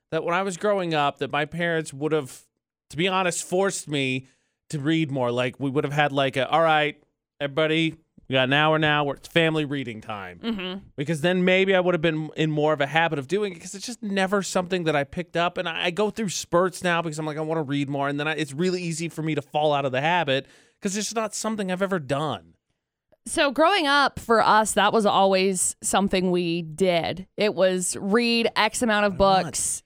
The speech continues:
Speaker 2: in the summer. We had to read, I don't remember how many it was. It was, like, five or something. I had no issue with reading growing up. I loved it, but then I kind of fell out of the habit. But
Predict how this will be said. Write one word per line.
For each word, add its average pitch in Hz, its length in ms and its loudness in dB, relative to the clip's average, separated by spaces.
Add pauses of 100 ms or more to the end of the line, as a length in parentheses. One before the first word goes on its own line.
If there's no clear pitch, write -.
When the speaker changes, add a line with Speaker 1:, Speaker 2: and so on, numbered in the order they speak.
Speaker 2:
in 208 240 0
the 202 100 2
summer. 185 600 4
We 185 100 -2
had 190 160 -2
to 185 80 -2
read, 180 480 -4 (260)
I 233 140 -2
don't 339 160 2
remember 202 300 2
how 180 120 0
many 170 200 0
it 147 100 -2
was. 156 140 -2
It - 80 -12
was, 156 80 -12
like, - 120 -16
five 175 280 -2
or 185 40 -2
something. 190 300 -4
I - 120 -2
had 269 180 0
no 208 240 2
issue 170 320 -2
with 151 400 -6 (580)
reading 156 440 -2
growing 160 360 0
up. 143 140 -4
I 220 140 2
loved 190 600 4
it, 160 160 2
but 190 100 0
then 202 120 2
I 190 80 0
kind 190 180 -2
of 175 80 -2
fell 175 180 2
out 170 140 2
of 165 60 -2
the 170 60 -4
habit. 190 440 2
But 175 220 0